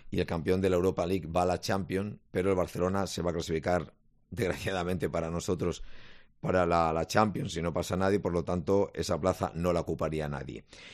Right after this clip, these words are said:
¿Qué ocurre? Que el quinto y el sexto van a la Europa League, pero el Betis, eh, juega la final, mm, con el Valencia de la Copa del Rey. Si el Betis gana, no pasa nada,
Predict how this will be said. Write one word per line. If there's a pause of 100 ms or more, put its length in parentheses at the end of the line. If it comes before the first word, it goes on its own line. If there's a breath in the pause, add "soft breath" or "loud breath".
¿Qué
ocurre? (240)
Que (580)
el
quinto
y
el
sexto
van
a
la
Europa
League, (480 loud breath)
pero
el
Betis,
eh,
juega
la
final, (160)
mm,
con
el
Valencia (460 soft breath)
de
la
Copa
del
Rey. (400 loud breath)
Si
el
Betis
gana, (240)
no
pasa
nada,